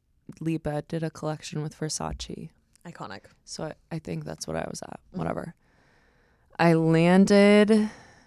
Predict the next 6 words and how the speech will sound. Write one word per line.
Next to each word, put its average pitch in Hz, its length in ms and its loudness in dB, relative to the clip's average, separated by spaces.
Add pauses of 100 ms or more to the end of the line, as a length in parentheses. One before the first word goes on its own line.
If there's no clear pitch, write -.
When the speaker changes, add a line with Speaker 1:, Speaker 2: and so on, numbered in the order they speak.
(280)
Speaker 1:
and 160 800 2 (720)
I 185 140 6
went 165 160 6
and 170 40 -2
saw 175 140 4
Oppenheimer. 156 800 -2